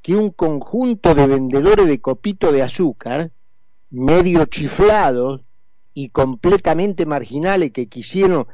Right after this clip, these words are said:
que en una noche de, este, exageraciones, entre comillas, vamos a ponerlo así, decidieron matar a la vicepresidente,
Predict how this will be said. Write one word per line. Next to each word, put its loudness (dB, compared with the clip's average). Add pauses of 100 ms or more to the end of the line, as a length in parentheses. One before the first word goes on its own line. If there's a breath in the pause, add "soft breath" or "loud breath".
(240 soft breath)
que -2
en -2
una 0
noche -2 (360)
de, -2 (600)
este, -4 (720)
exageraciones, 0
entre -6
comillas, -2
vamos -2
a 0
ponerlo 0
así, 0 (840)
decidieron 4
matar 0
a -4
la -6
vicepresidente, -4